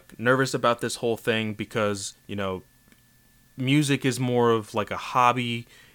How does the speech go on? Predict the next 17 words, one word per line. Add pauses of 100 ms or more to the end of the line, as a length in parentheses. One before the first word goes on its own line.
(100)
and, (520)
you
know, (100)
sh-,
she,
she's
not
really, (500)
you
know,
she
grew
up
with
it,
you
know,